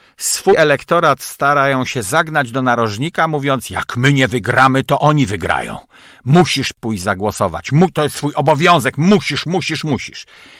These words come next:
Moim zdaniem powinniśmy skupiać uwagę na tym, że to jest moje prawo,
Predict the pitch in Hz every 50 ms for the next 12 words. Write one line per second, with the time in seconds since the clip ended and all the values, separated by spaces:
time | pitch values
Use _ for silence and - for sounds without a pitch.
0 | - _ _ _ 98 95 98 104 113 123 147 160 165 156 139 143 156 156 160 156
1 | 156 143 - 143 139 135 131 120 123 120 - - - 147 139 147 127 - - 131
2 | 120 110 120 123 113 117 120 117 113 110 - - 120 117 107 110 - 107 107 107
3 | 98 110 110 110 104 90 - _ - 107 123 127 107 78 76 80 - _